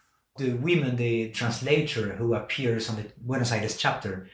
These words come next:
and who tells her story about Watanabe in Argentina. His son should be my age, approximately. Like, Mariela is more or less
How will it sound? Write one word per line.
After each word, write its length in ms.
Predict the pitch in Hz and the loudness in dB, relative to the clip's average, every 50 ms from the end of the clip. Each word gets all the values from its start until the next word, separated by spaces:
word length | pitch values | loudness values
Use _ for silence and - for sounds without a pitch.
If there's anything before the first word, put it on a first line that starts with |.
| - - | -6 -2
and 120 | 117 110 | -2 0
who 220 | 113 117 120 120 | 0 0 -2 -2
tells 420 | - - 123 113 110 107 - - - | -2 -2 0 0 2 0 -2 -4 -4
her 120 | - 120 117 | -2 -2 0
story 340 | 117 - 131 120 120 120 | 0 2 2 4 4 4
about 300 | 107 104 113 110 110 110 | 4 4 2 2 2 2
Watanabe 520 | 110 123 120 120 120 123 123 123 117 117 117 | 2 0 2 4 4 6 6 6 6 6 4
in 200 | - - 123 123 | 2 2 0 0
Argentina. 720 | 120 117 110 104 - 123 120 - 190 196 196 - - - - _ _ _ _ - - - - - - - - - - | 2 2 0 0 -2 -4 -2 0 2 2 2 0 0 -4 -10 _ _ _ _ -20 -20 -20 -20 -18 -18 -20 -20 -10 0
His 260 | - 196 214 202 - | 2 4 4 4 4
son 480 | - - 180 151 135 123 117 117 117 - | 2 4 4 4 4 4 2 0 -2 -4
should 300 | - - - 160 147 - | -2 0 2 2 2 2
be 120 | - 139 127 | 2 0 2
my 280 | 123 120 120 120 120 120 | 4 4 4 4 2 2
age, 380 | 120 110 101 95 - - - - | -2 -2 -2 -4 -6 -8 -8 -8
approximately. 720 | 117 - 117 107 - - 117 107 98 95 95 - 95 90 95 | -8 -6 -4 -6 -4 -4 -6 -6 -6 -6 -8 -10 -10 -8 -6
Like, 240 | 104 104 104 - - | -4 -4 -4 -4 -4
Mariela 640 | 117 113 117 120 127 135 139 139 131 127 123 120 120 | -2 0 2 2 2 4 4 4 4 4 4 4 4
is 160 | 117 113 - | 2 0 0
more 180 | 123 127 127 120 | 0 2 4 4
or 40 | 113 | 6
less 260 | 117 120 117 - - | 4 4 2 0 -6